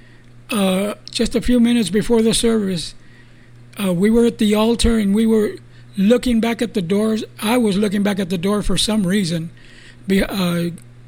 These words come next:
in, in the sanctuary. I turn and I see her, and she's carrying a child, a young baby, in her arms, and she said, "Look, brother,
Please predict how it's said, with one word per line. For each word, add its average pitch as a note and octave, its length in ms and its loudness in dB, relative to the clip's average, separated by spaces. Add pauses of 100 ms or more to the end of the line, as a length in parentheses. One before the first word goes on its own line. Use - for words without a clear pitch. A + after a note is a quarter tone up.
(140)
in, G3 260 -2
in F#3+ 180 -2
the E3 100 -4
sanctuary. F3 880 0 (840)
I G3 120 0
turn C#4 420 2
and A3 180 -2
I G#3 120 -2
see B3+ 340 2
her, F#3+ 300 -2 (360)
and G3 160 -2
she's G3 380 0
carrying B3+ 640 2
a F#3 100 -8
child, G#3+ 540 0
a E3+ 100 -2
young B3 360 2
baby, A#3+ 540 0 (440)
in B3+ 160 2
her B3 180 2
arms, A3+ 380 2
and G3 140 -2
she G3 160 -2
said, E3+ 320 -2
"Look, A#3 320 2
brother, B3 480 0